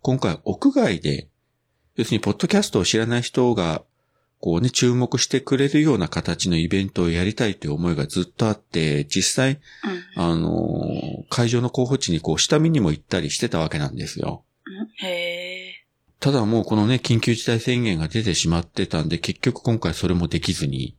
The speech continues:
Speaker 1: まあ、オンラインのみになったんで、
Speaker 2: うん。
Speaker 1: まあ、一年後ね、コロナがどういう状況になってるかまだわかんないんですけれども、
Speaker 2: うん。
Speaker 1: あの、屋外となればね、天候の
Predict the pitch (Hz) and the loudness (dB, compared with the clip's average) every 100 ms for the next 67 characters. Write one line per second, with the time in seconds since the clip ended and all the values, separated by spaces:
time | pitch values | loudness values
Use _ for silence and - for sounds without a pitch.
0 | _ - 76 87 90 87 80 82 90 87 | _ -2 0 2 2 2 -2 0 0 2
1 | 78 76 - 71 67 67 92 92 - _ | 0 -4 -2 -2 -2 -2 0 0 -6 _
2 | _ _ - - - - - 90 90 - | _ _ -18 -18 -18 -14 -2 0 2 2
3 | 123 127 127 143 147 139 127 110 85 90 | 2 2 4 4 4 2 2 2 2 2
4 | 101 101 104 110 110 107 87 80 76 78 | 4 4 2 2 0 0 -2 0 -2 0
5 | 78 73 - 117 117 87 76 76 - - | 0 -2 0 2 4 2 0 -6 -6 -4
6 | 76 73 87 101 80 - _ _ 247 226 | -2 0 2 2 0 -4 _ _ -10 -10
7 | 202 185 _ _ _ - - 151 82 87 | -10 -18 _ _ _ -4 0 2 2 0
8 | 180 170 123 90 85 78 78 127 - _ | 2 2 2 0 -2 -2 2 2 0 _
9 | 110 92 104 98 98 92 | -2 0 0 2 0 -2